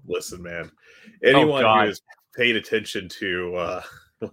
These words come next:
Speaker 1: Vince McMahon and creative and, uh, Mister Mustache himself was backstage this week. Um,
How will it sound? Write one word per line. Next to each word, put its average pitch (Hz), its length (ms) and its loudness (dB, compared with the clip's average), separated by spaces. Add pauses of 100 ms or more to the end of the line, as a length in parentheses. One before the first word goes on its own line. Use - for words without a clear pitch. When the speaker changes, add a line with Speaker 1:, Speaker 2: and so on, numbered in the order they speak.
(540)
Speaker 1:
Vince 113 300 -2
McMahon 104 400 0
and 90 100 -6
creative 101 540 2
and, 87 280 -4
uh, 87 200 -2
Mister 92 260 -6
Mustache 90 480 -2
himself 104 460 -2
was 87 120 -8
backstage 90 720 -6
this - 160 -12
week. 92 320 -12 (640)
Um, 95 720 4